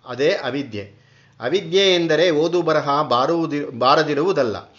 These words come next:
ವೇದನ ಶಕ್ತಿಯ ನ್ಯೂನತೆಯ ಅವಿದ್ಯೆ. ಹತ್ತು ಮೆಟ್ಟಲು ಹತ್ತು ಬೇಕಾಗಿದ್ದ ಬುದ್ಧಿ ಆರನೆಯದರಲ್ಲಿ ಕುಸಿದು ಬಿದ್ದರೆ ಅದು ಅವಿದ್ಯೆ.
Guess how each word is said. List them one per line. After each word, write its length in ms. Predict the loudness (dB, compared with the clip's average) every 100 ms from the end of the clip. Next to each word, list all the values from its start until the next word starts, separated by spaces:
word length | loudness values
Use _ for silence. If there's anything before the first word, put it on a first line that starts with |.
| -20 -20 _ -8
ವೇದನ 380 | -2 0 0 0
ಶಕ್ತಿಯ 480 | -2 -4 -6 2 2 2
ನ್ಯೂನತೆಯ 580 | 0 0 0 0 -2 -2
ಅವಿದ್ಯೆ. 520 | -4 -6 -6 -10 -12 _ -20 -20 _ -8
ಹತ್ತು 260 | -6 -2
ಮೆಟ್ಟಲು 460 | 0 0 2 2 2
ಹತ್ತು 280 | 0 -2 0
ಬೇಕಾಗಿದ್ದ 600 | 0 2 2 2 0 -4
ಬುದ್ಧಿ 680 | -4 -6 -2 0 -2 -6 -10
ಆರನೆಯದರಲ್ಲಿ 920 | 0 2 2 0 0 0 0 0 -2
ಕುಸಿದು 360 | -6 -10 -8 -6
ಬಿದ್ದರೆ 460 | -6 0 4 4
ಅದು 220 | 0 -6 -4
ಅವಿದ್ಯೆ. 580 | -2 -4 -4 -8 -10